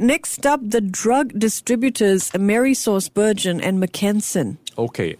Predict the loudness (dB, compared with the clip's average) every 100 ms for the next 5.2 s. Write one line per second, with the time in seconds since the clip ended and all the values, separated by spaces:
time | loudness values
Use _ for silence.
0 | -8 -2 2 2 0 -2 -2 -2 0 0
1 | 2 0 -2 -6 -10 -8 -6 -4 -4 0
2 | 2 2 2 0 0 -2 -6 -18 -20 -6
3 | -6 -6 -12 -20 -20 -20 -16 -4 0 0
4 | 0 0 2 2 0 -2 -2 0 0 0
5 | 0 -2